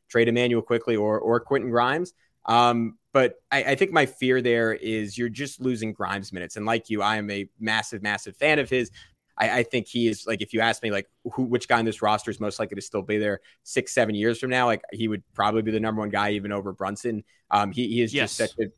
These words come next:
Speaker 1: tailor-made fit for literally any team, but particularly for what the Knicks need. And I think, um, he, he's been, he was very good against the Celtics and hasn't shot that well the last two games. And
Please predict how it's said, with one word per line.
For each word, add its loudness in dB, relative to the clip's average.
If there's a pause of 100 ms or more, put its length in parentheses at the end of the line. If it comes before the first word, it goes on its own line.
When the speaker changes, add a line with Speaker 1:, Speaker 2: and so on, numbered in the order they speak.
(120)
Speaker 1:
tailor-made 0
fit -6 (200)
for -2 (120)
literally -2
any -2
team, -4
but -2 (260)
particularly 2
for -4
what -2
the 0
Knicks -4
need. -2 (280)
And 2
I 0
think, -2 (140)
um, 0
he, -2 (320)
he's -4
been, -2 (100)
he -4
was 0
very 4
good 2
against 0
the -12
Celtics -2
and -4
hasn't -2
shot -2
that 0
well 2
the -4
last 0
two -4
games. 2
And 0